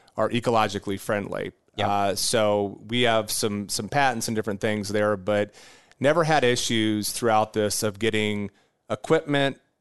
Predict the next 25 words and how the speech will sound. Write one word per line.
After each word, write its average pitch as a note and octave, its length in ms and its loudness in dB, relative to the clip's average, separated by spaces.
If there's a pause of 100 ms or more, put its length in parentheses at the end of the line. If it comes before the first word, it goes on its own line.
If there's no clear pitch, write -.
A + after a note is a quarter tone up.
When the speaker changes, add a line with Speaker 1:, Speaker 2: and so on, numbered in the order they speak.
Speaker 1:
vehicles, A#2+ 640 0
products, A2 460 0
et G2 100 -6
cetera, G#2+ 400 0
to - 220 -4
our G2+ 140 2
franchise G#2 720 -2
owners. G#2 340 -4
So G#2 220 0
fortunately B2 540 0
for - 220 -8
us, F#2+ 240 -4
I, G#2+ 100 0
I G#2 360 -2
have A2+ 180 0
to A#2 60 -2
imagine G#2+ 380 -2
some G#2 220 -2
businesses G#2 500 -4
had G#2 260 0
some A2+ 100 -4
of G#2 100 -4
those G2+ 260 -2
issues, G#2 500 -8
but, G#2 380 -4